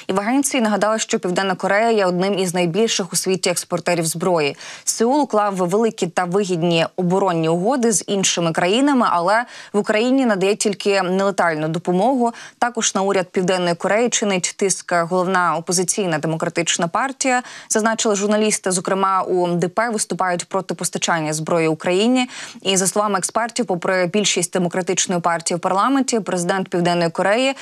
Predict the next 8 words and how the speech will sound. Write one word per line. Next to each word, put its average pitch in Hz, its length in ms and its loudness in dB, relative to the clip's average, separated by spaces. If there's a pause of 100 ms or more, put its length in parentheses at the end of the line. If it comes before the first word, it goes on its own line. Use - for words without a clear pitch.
(200)
може 233 240 2
обійти 220 440 0
цей 185 200 -2
орган, 262 480 0
щоб 202 240 -2
поставити 202 600 -2
летальну 190 460 0
зброю 180 520 0